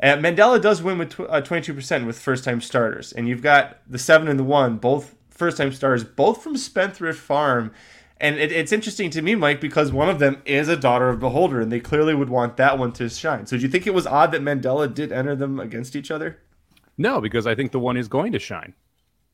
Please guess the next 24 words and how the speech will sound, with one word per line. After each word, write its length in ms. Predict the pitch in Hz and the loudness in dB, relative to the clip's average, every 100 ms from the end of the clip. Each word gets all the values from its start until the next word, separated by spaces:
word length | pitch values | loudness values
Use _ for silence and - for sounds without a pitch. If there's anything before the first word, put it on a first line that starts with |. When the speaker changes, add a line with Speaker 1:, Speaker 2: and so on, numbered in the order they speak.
| _ _ - | _ _ -16
Speaker 1:
<laughs> 20 | - - 131 135 127 - | -14 -12 -10 -12 -14 -2
Speaker 2:
I, 140 | 127 | 0
I, 280 | 143 139 143 | 2 2 2
I, 260 | 143 131 175 | 0 -2 -4
like, 240 | 170 151 | -4 -4
you 80 | 180 | -4
just 200 | 190 202 | -4 -4
look, 120 | 190 147 | -4 -4
it's, 220 | 123 - | -8 -8
it's 320 | 156 - - | -10 -10 -12
Magladora 640 | 143 131 143 143 123 120 117 | -6 -4 -2 -2 0 0 2
out 80 | 107 | 0
of 60 | |
a 60 | 95 | -4
Bernardini 540 | 95 110 101 98 107 | -4 -4 -4 -6 -6
mare. 220 | 113 117 | -4 -2
That 140 | 117 135 | -2 -4
just 160 | - | -6
screams 360 | - 113 110 98 | -10 -6 -6 -8
two 140 | - | -12
turns 340 | 87 107 78 76 | -14 -14 -12 -12
on 120 | 82 | -12
the 60 | 82 | -12
seven. 380 | - 80 - | -12 -14 -16